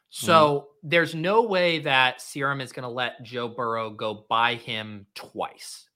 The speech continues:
Speaker 1: He will either select him at forty-seven or fifty. There's no way Burrow's coming back to me at fifty-three.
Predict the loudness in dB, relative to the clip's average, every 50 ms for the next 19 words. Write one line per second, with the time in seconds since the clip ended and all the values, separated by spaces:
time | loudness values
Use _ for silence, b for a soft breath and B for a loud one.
0 | _ _ -8 -6 -6 -6 -6 -6 -6 -4 -4 -4 -4 -4 -4 -4 -4 -4 -4 -4
1 | -2 -2 -2 -2 -4 -8 -8 -8 -8 -10 _ -6 -6 -4 -4 -4 -4 -2 -2 -2
2 | -2 -4 -8 -8 -8 -8 -8 -8 -10 -10 -8 -8 -8 -8 -6 -4 -4 -2 -4 -4
3 | -4 -4 -4 -4 -6 -8 -10 -12 -12 -10 -8 -8 -8 -8 -10 -12 -14 -14 -14 -14
4 | _ -18 -18 _ -18 -20 -18 -16 -16 -16 -14 -16 -18